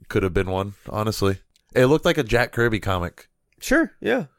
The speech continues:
Speaker 1: Which, I think that's part of what I liked of how, like, the quantum realm looked and stuff. It looked very Jack Kirby.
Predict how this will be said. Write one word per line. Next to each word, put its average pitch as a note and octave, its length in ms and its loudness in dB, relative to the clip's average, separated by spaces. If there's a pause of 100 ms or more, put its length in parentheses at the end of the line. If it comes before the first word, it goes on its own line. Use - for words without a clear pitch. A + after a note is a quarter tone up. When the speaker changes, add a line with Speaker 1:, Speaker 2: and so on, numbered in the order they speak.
(120)
Speaker 1:
Which, - 500 0
I G3 100 -6
think F#4 200 -8
that's G4 120 -4
part G3 200 2
of D3 100 0
what D#3 140 4
I D3 80 6
liked C#3 340 2
of B2 240 4
how, A#2 260 4
like, G#2 220 0
the G2 100 -2
quantum A2 320 0
realm G2 180 0
looked B2 220 2
and G2 120 -10
stuff. G2 220 -2
It A2 40 -2
looked C3 160 0
very A#2 380 2
Jack F2 360 -2
Kirby. F2+ 380 -2